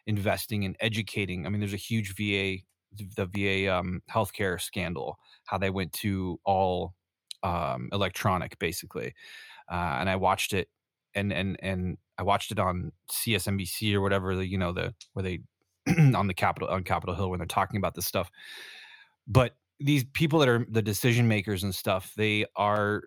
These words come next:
li-, they are, they might just be word service, but they are truly expressing, outwardly expressing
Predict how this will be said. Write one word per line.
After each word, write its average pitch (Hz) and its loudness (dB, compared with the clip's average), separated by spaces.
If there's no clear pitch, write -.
li-, 127 4
they 135 4
are, 135 4
they 139 2
might 139 4
just 175 -2
be 160 4
word 131 4
service, 92 -4
but 104 -4
they 110 2
are 110 2
truly 120 0
expressing, 120 0
outwardly 120 0
expressing 107 -2